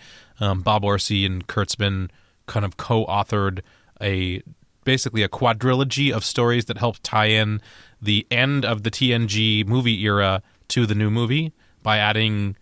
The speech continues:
Spock, 'cause Spock's the bridge, right? It's Prime Spock is the bridge.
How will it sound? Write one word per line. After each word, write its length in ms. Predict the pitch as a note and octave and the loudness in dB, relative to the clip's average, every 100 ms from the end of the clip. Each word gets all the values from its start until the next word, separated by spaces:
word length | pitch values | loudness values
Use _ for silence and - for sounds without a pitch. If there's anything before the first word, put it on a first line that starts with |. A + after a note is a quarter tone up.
| _ | _
Spock, 360 | - - G#2 - | -8 -2 -2 -2
'cause 140 | - A#2 | -4 0
Spock's 260 | B2+ G#2+ - | 0 0 -4
the 60 | F#2 | -6
bridge, 300 | F2+ F2+ F#2+ | -8 -8 -4
right? 160 | F#2 | -4
It's 120 | F#2+ - | -6 -10
Prime 340 | - A#2 G#2 | -2 0 0
Spock 320 | - F#2+ F#2 | -2 -6 -4
is 100 | G2 | -8
the 80 | - | -8
bridge. 340 | G2 F#2+ F#2 | -6 -6 -6